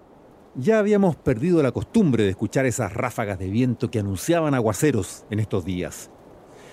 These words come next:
Chile tiene el desierto más árido del mundo en el norte y agua abundante en los hielos patagónicos del sur. En su larga zona central predomina un agradable clima mediterráneo de estilo europeo, con inviernos fríos y lluviosos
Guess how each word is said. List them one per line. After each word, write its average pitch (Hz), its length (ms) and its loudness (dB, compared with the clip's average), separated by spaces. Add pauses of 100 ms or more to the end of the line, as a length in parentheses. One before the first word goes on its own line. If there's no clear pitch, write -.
(140)
Chile 240 260 0
tiene 214 180 2
el 196 80 0
desierto 180 540 0
más 127 260 -2
árido 214 400 2
del 117 140 4
mundo 160 280 4
en 123 60 4
el 104 160 2
norte 160 540 0
y 123 140 4
agua 180 280 2
abundante 110 640 0
en 98 120 -2
los 87 140 -2
hielos 120 280 0
patagónicos 101 680 -2
del 85 100 -4
sur. 87 320 -2 (800)
En 135 80 0
su 135 160 0
larga 156 320 2
zona 143 240 0
central 123 640 0
predomina 113 460 2
un 117 80 2
agradable 113 560 2
clima 123 340 2
mediterráneo 113 800 2
de 101 80 2
estilo 117 380 2
europeo, 156 540 4
con 110 280 0
inviernos 110 460 2
fríos 185 340 2
y 117 80 0
lluviosos 170 580 0